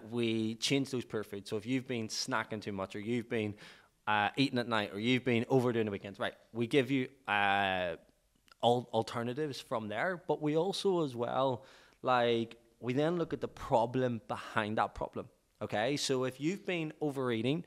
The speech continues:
and it's got you twenty pounds overweight, why have you been overeating in the first place? What is the problem that has been driving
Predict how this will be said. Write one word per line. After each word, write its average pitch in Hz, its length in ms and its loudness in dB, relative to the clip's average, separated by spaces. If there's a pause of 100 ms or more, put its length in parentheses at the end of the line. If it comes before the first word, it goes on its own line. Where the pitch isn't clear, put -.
(340)
and 120 160 -2
it's 131 140 -4
got 123 180 0
you 127 80 -8
twenty 123 240 -6
pounds 110 300 -4
overweight, 104 520 -4 (520)
why 170 680 2
have 143 220 -2
you 139 100 -2
been 131 160 -4
overeating 113 500 -6
in 104 120 -6
the 104 80 -6
first - 360 -8
place? 107 240 -4
What 131 240 4
is 160 140 2
the 147 140 -2
problem 127 540 -2
that 120 100 -4
has 117 160 -8
been 110 260 -4
driving 113 840 2